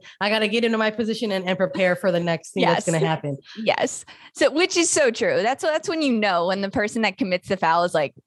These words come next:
Speaker 2: "Yep, my
Speaker 1: <laughs> Yeah.
Speaker 2: bad." Um, and, and Lola Bonta stepping up to knock this one in the stoppage time for Kansas City. Lola Bonta, she gets married. She scores a penalty kick. Her team gets a three nil win. That girl, go buy a lottery ticket. You are
Speaker 1: Oh.
Speaker 2: on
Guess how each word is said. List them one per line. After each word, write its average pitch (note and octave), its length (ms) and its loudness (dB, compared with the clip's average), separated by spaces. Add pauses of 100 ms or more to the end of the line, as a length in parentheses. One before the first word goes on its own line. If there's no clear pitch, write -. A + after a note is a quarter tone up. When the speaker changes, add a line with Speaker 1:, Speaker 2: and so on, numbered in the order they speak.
(140)
Speaker 2:
"Yep, D#3 320 0 (120)
my E3 180 2 (140)
Speaker 1:
<laughs> - 100 -20
Yeah. C3 260 2
Speaker 2:
bad." - 140 -8
Um, D#3+ 360 0
and, - 220 0 (260)
and B3 120 0
Lola C4 260 2
Bonta A#3 420 0
stepping A#3 400 0
up G3+ 180 2
to A3+ 100 -4
knock G3 240 -2
this G3+ 220 -2
one G3 260 2
in G3+ 140 -2
the F#3+ 100 2
stoppage F#3+ 500 0
time F#3+ 220 -2
for F3 100 0
Kansas F#3 460 0
City. F#3 280 0
Lola A3+ 220 2
Bonta, A3+ 340 0
she G3+ 160 -6
gets B3 280 -2
married. G#3 500 2 (300)
She - 120 -2
scores A#3+ 360 0
a A#3 40 2
penalty G#3 380 0
kick. G3 340 0
Her G3+ 140 -6
team A#3+ 280 -2
gets A#3 200 0
a A3+ 60 2
three A3 240 0
nil G3+ 240 2
win. F#3+ 360 0
That D4 180 -2
girl, B3 300 0 (440)
go F3 100 2
buy G4+ 180 2
a - 40 0
lottery F#3+ 360 0
ticket. E3 360 -2
You A3+ 240 -2
are E3 280 0
Speaker 1:
Oh. - 360 -8
Speaker 2:
on G3 180 -2